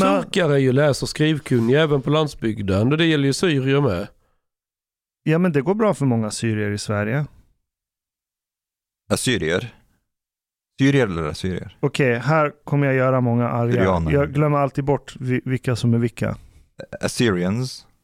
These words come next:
Speaker 1: Det är, ja, men de går det ju bra för.
Speaker 2: Assyrier
Speaker 1: Ja.
Speaker 2: och syrianer och
Speaker 3: Syrianer.
Speaker 2: kaldéer, alla
Speaker 1: Ja,
Speaker 2: kristna.
Speaker 1: ja, exakt.
Speaker 3: Ja, syrier.
Speaker 1: Ja.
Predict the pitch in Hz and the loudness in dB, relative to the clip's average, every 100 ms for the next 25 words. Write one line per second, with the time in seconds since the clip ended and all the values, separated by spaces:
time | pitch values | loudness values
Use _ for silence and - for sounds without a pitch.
0 | _ 160 170 175 202 147 131 170 202 190 | _ 2 2 2 2 2 0 0 0 0
1 | 123 104 101 - 175 196 - 233 180 151 | 0 -4 -6 0 2 2 2 2 2 2
2 | 147 143 147 135 160 151 160 165 135 127 | 2 2 2 0 0 2 4 4 4 2
3 | 123 92 92 135 151 135 120 117 139 123 | 2 2 2 2 2 2 2 2 2 0
4 | - 127 139 143 147 143 151 147 - 180 | 0 0 0 0 0 2 0 -2 0 0
5 | 107 - - - - 101 90 82 78 87 | 0 -6 -20 -20 -8 -2 2 2 0 0
6 | 120 98 | -4 -4